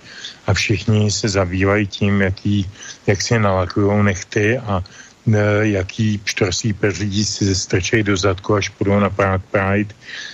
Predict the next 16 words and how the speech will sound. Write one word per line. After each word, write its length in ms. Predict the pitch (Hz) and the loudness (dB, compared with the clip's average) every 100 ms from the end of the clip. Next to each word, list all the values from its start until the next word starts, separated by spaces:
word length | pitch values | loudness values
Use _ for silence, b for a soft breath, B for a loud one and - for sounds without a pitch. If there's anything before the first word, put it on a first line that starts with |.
| B - | B 0
a 340 | 104 101 101 | 2 2 2
čemu 320 | 104 117 107 | 0 2 2
dají 220 | 104 107 | 4 2
záštitu 840 | 98 104 92 131 120 104 - 110 113 | 2 0 0 -2 -2 -2 0 2 4
a, 140 | 107 90 B B B - | 2 -2 B B B -2
a 220 | 110 104 | 2 4
na 140 | 104 | 2
co 200 | 98 - | 0 -2
dají 640 | 104 107 107 110 110 110 | 0 2 2 2 2 2
veřejný 500 | 104 104 - 113 110 | 0 -2 0 0 2
peníze 500 | 110 107 98 101 95 110 | 0 0 0 0 2 0
a 80 | 95 | 0
kolik 320 | 107 104 101 | 0 0 -2
z 100 | - | -2
toho 240 | 101 107 | 0 0
zkásnou, 680 | 101 - 98 95 - - 110 | 0 -2 0 0 -2 0 0